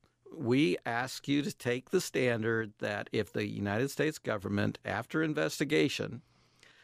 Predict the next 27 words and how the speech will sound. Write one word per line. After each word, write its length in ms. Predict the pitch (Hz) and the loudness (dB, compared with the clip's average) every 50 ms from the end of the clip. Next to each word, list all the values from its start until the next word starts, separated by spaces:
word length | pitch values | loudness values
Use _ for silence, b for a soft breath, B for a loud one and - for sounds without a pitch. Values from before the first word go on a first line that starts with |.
| b b b | b b b
has 280 | - 113 120 113 110 139 | -4 -4 -2 0 0 0
identified 1000 | 123 - _ - 135 139 151 165 202 - - - - 120 117 113 120 120 - - - | -2 -2 _ -4 -2 -2 -2 -2 -6 -8 -8 -6 -4 -2 0 0 0 -2 -4 -6 -4
and 240 | - 110 135 139 135 | -4 -2 -2 -2 0
has 240 | 143 151 147 - - | 0 0 -2 -2 -6
pled 520 | - - - 208 185 151 123 113 107 107 | -10 -8 -4 -2 0 0 0 -2 -2 -2
that, 180 | - 120 113 107 | -2 -4 -2 0
that 240 | 117 113 - - 123 | -2 -2 0 0 0
you 240 | 120 120 123 - - | 2 2 0 0 0
engaged 840 | 123 110 113 107 92 107 113 120 123 131 139 139 135 - - - - | 0 0 0 -2 0 0 2 2 4 4 2 0 0 -2 -6 -8 -4
in 240 | - 127 127 131 131 | 0 0 0 2 0
these 220 | 139 147 151 151 - | 0 0 0 -2 -4
frauds, 640 | - - 117 107 101 98 101 104 113 139 - - B B B B B B B B _ | -4 -4 -4 -2 -2 -2 -4 -4 -4 -6 -8 -12 B B B B B B B B _
that 180 | - 131 - - | -2 0 2 2
you 100 | 175 156 | 4 4
not 340 | 147 127 123 123 127 - - | 4 4 2 0 -2 -4 -2
take 240 | - 120 120 - - | 0 0 0 0 -2
this 200 | 131 127 - - | -4 -4 -4 -2
money. 400 | 180 202 208 151 110 101 - - - | -2 0 0 0 0 -2 -4 -4 -4
And 200 | 139 - 180 185 | -4 -2 -2 -2
by 180 | 202 214 208 | 0 2 2
the 100 | 208 208 | 2 4
way, 300 | 196 143 127 139 151 170 B B B B B | 4 4 2 2 0 -2 B B B B B
here's 300 | - - 202 196 202 190 | -4 0 2 2 2 0
the, 160 | - 202 180 180 | 0 0 0 2
uh, 80 | 180 165 | 2 0
historical 680 | - 180 185 - - - 143 143 156 - - 165 - - | 0 -2 -2 -2 0 0 2 2 2 0 0 -2 0 0
antecedent. 880 | 117 107 107 120 131 - - 202 254 240 175 143 104 - - - | 0 0 0 -2 -2 -2 -2 0 0 2 2 0 0 -2 -6 -14